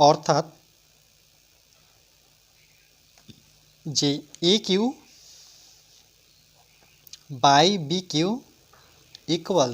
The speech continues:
to এ এম by কিউ সি। ওকে, এখানে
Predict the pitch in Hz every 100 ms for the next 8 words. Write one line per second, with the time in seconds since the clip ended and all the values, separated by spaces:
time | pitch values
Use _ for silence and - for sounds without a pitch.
0 | 120 185 254 - _ _ _ _ _ _
1 | _ _ _ _ _ 170 214 175 175 151
2 | 151 240 - - - - - - - -
3 | - - 135 147 147 185 - 147 135 -
4 | - 120 - - - - - - - 190
5 | 196 127 147 151